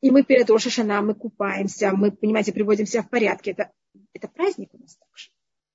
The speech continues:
Значит, и я туда кладу ложечку корицы, э, чет-, четверть ложечки, эм, ципорин. Это корица, а как это называется? Видите, я уже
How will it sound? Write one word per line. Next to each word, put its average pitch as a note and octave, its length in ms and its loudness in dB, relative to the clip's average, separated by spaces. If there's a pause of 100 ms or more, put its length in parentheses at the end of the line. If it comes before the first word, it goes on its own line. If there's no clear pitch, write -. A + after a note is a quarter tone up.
(1120)
Значит, - 240 -2
и C4 80 2
я B3 260 4
туда A#3+ 200 0
кладу A#3 340 2
ложечку G#3+ 500 -2
корицы, D4 600 -2 (400)
э, G3+ 80 -2 (760)
чет-, - 360 -8
четверть B3+ 540 2
ложечки, G#3+ 760 -2 (720)
эм, F3 500 -4 (680)
ципорин. F#3 600 0 (100)
Это F3+ 560 -4 (1700)
корица, F#3+ 420 -16
а G#3+ 40 -14
как - 220 -16
это - 160 -18
называется? G3 640 -14
Видите, G#3+ 240 -10
я G#3+ 100 -8
уже G3+ 200 -12